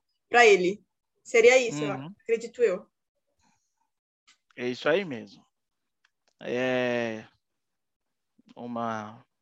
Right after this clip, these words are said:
Speaker 2: péssima notícia pra um cara que tá querendo ter um filho.
Speaker 1: Uhum.
Speaker 2: Mas vamos ir vendo a música, né?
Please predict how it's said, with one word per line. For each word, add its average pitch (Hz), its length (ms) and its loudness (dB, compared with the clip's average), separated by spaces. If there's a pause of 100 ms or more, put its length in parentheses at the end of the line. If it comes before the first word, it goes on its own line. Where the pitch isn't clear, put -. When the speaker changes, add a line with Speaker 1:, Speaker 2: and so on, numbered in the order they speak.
(520)
Speaker 2:
péssima 110 520 -6
notícia 123 640 -12
pra 123 180 -8
um 113 140 -12
cara 117 300 -6
que 117 120 -16
tá 113 120 -10
querendo 113 440 -10
ter 113 140 -10
um 113 160 -12
filho. 139 440 -12 (280)
Speaker 1:
Uhum. 254 500 -4 (240)
Speaker 2:
Mas 156 680 -2
vamos 403 440 -4
ir 392 160 -4
vendo 370 320 0
a 370 100 8
música, 143 500 0
né? 123 240 -2